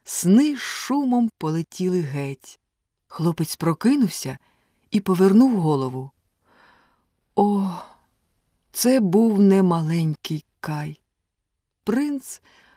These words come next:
був схожий на нього лише з потилиці. З пелюсток білої лілії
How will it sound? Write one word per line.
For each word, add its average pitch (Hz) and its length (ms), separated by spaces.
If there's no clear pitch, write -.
був 247 300
схожий 254 460
на 233 120
нього 233 260
лише 240 280
з - 60
потилиці. 165 880
З - 120
пелюсток 160 560
білої 165 480
лілії 247 480